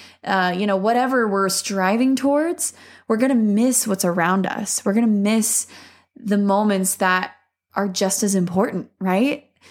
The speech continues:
And even, like I said, if it's a hard season or an easy one,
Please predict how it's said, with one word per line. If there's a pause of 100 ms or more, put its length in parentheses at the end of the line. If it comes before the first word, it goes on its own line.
(240)
And
even,
like
I
said,
if
it's
a
hard
season
or
an
easy
one,